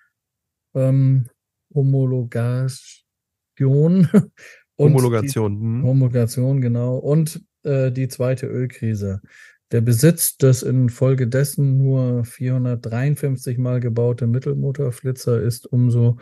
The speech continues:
Speaker 1: lustvoller, ähm,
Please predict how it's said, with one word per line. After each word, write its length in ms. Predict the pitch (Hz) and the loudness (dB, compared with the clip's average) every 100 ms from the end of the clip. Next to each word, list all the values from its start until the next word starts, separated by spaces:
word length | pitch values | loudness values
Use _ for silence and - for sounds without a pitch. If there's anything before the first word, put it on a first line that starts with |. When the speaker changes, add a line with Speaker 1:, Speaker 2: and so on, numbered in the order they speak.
| - - - _ _ | -10 -20 -20 _ _
Speaker 1:
lustvoller, 960 | 110 143 - - 135 131 127 123 127 - _ _ _ _ _ _ _ _ _ _ _ _ _ _ _ _ 127 | 4 4 4 0 4 6 6 6 4 0 _ _ _ _ _ _ _ _ _ _ _ _ _ _ _ _ 2
ähm, 580 | 117 117 117 110 107 | 4 4 4 4 0